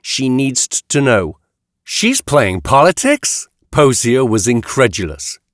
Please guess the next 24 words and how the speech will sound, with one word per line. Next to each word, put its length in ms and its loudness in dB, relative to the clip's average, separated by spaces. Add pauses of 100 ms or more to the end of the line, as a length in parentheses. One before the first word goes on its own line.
(160)
"But 220 0
we 160 0
need 300 2
her. 320 -4 (380)
She 240 0
is 140 0
the 140 0
leading 360 2
expert 580 2
on 180 4
drifter 340 0
technology 720 2
in 120 2
the 180 0
Empire." 640 2 (680)
"There 280 0
is 240 0
another," 580 2 (160)
Brack 380 -4
said. 400 -4 (560)
"Who?" 360 2 (440)
Posier 480 0
snorted 560 -2
derisively. 800 -2